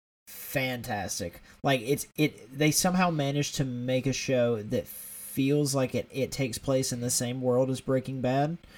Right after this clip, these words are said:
uh, but it's still distinct. Like, it, it, it's still a distinct to Breaking Bad, and it's, in my opinion, as good as Breaking Bad.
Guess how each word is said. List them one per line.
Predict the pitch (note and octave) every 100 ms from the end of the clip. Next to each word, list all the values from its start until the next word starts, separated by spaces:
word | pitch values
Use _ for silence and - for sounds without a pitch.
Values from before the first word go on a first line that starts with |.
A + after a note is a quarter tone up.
| - - - -
uh, | C3 B2 G#2+
but | C3 C3+
it's | B2
still | - D#3 C#3
distinct. | A#2+ A2 - G#2+ E2 - - - _
Like, | - A2+
it, | A2+ -
it, | A#2+ E2+
it's | A#2+ G#2
still | - C#3 B2 G#2
a | G2 -
distinct | C3+ A#2+ - B2 G#2 -
to | A#2+
Breaking | G#2+ A2 G#2
Bad, | F#2+ G2 F#2+ F#2+
and | A#2+
it's, | A#2 - - - _ _ _ -
in | D3+
my | D3 D#3+ D3+
opinion, | D3 C3 B2
as | F#2 A#2 B2
good | G2 G2+
as | F#2+
Breaking | G#2 G#2 F#2+
Bad. | G#2 G#2